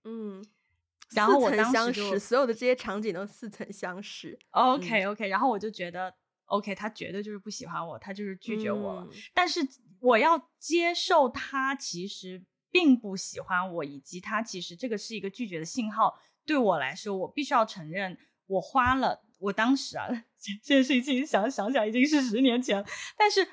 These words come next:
Speaker 2: 我当-，当时是花了一些，我是花了一些时间去接受这个现实的。
Speaker 1: 嗯。
Speaker 2: 嗯。然后我跟你讲，这里还有一个后续，很有意思，是十年以后，也没有到十年，可能八年以后吧，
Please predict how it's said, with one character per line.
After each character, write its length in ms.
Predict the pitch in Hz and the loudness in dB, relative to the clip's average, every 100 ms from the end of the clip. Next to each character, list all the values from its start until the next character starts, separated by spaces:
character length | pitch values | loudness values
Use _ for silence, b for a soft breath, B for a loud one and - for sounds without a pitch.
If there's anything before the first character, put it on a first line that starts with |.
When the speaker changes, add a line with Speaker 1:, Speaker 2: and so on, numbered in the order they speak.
| - | -2
Speaker 2:
我 120 | 208 | 0
当-， 240 | 208 254 - | 2 0 2
当 220 | 285 330 | 0 0
时 400 | - 190 185 180 | -2 -4 -4 -8
是 160 | - | -8
花 240 | - 226 226 | -2 0 0
了 80 | 202 | -2
一 100 | 185 | -6
些， 400 | 202 185 175 - | -4 -4 -4 -4
我 120 | 190 | -4
是 160 | 185 285 | -2 -4
花 320 | - 254 240 | 0 2 2
了 100 | 240 | 0
一 100 | 196 | -2
些 180 | 202 208 | -6 -10
时 280 | - 165 156 | -10 -12 -8
间 280 | 180 180 | -6 -6
去 520 | 185 - 190 160 139 _ _ | -6 -8 -8 -8 -10 _ _
接 260 | - 175 185 | -6 -2 -2
受 300 | - 196 175 | 0 -2 -4
这 100 | 190 | -10
个 80 | |
现 320 | 170 - 208 180 | -12 -6 -6 -6
实 320 | - - - | -10 -12 -12
的。 260 | - - - | -12 -12 -10
Speaker 1:
嗯。 320 | 220 214 202 | -6 -6 -4
Speaker 2:
嗯。 400 | 185 151 - 220 B B B | -2 -4 -8 -14 B B B
然 100 | 294 | 4
后 80 | 403 392 | 6 6
我 60 | |
跟 100 | 294 | 4
你 140 | 403 403 | 0 2
讲， 240 | 330 208 | 2 2
这 100 | 392 | 2
里 100 | 320 | 2
还 140 | 254 | 2
有 60 | 262 | 2
一 40 | |
个 80 | 226 | 2
后 240 | 247 247 220 | 2 2 2
续， 360 | - 240 196 | -4 -4 -4
很 160 | - 226 | -2 -2
有 120 | 214 | -2
意 160 | 208 208 | -4 -8
思， 200 | - 190 | -10 -10
是 120 | 240 | -8
十 220 | 226 202 | -6 -4
年 180 | 208 220 | -4 -4
以 80 | 165 | -2
后， 360 | 196 175 - _ | 0 0 -2 _
也 180 | - 233 | 0 4
没 120 | 269 | 6
有 100 | 330 | 6
到 140 | 226 202 | 2 0
十 160 | 170 | -4
年， 120 | 156 | -10
可 100 | 165 | -10
能 100 | 180 | -6
八 220 | 190 233 262 | -2 2 2
年 180 | 170 | 0
以 100 | 147 | -4
后 140 | 151 - | -6 -8
吧， 180 | - | -8